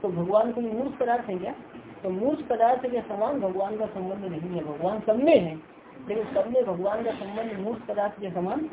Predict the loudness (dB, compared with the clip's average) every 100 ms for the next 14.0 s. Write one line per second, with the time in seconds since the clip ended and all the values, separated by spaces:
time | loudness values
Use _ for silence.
0 | -10 -10 -8 -6 -6 -6 -8 -12 -10 -6
1 | -4 -4 -8 -10 -12 -10 -4 -2 0 0
2 | -2 -4 -18 -20 -20 -14 -2 2 2 4
3 | 4 6 6 4 -2 -2 -4 -2 -4 -4
4 | -6 -4 -4 0 2 2 2 2 0 0
5 | 0 -2 -4 -10 -20 -20 -18 -18 -8 -2
6 | 0 -2 -6 -18 -20 -20 -20 -18 -18 -18
7 | 2 6 6 6 2 2 0 2 2 2
8 | 0 0 0 4 4 4 -2 -2 -4 -4
9 | -4 -6 -2 0 4 4 4 0 -6 -14
10 | -18 -18 -18 -18 -16 0 4 4 4 2
11 | 2 0 6 6 6 2 -2 4 6 6
12 | 4 0 0 4 2 2 -2 0 0 0
13 | -2 -2 -4 -2 -2 -2 -2 -4 -4 -6